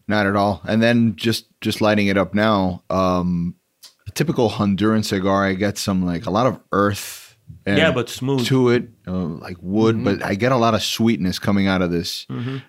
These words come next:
Speaker 1: this McFly right here. Um, a lot of, like, nuts and, like, caramel.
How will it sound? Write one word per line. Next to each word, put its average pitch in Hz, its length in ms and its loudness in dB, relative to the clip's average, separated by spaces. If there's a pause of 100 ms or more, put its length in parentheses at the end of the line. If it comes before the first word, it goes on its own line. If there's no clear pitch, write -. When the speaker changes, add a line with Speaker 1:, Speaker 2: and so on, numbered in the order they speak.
(120)
Speaker 1:
this 90 220 -4
McFly 90 540 0
right 87 180 0
here. 85 280 -6 (380)
Um, 85 640 -2
a - 40 -10
lot 110 180 2
of, 95 160 -2
like, 87 200 -4 (120)
nuts 107 760 0
and, 82 600 -4
like, 143 220 -10
caramel. 104 760 0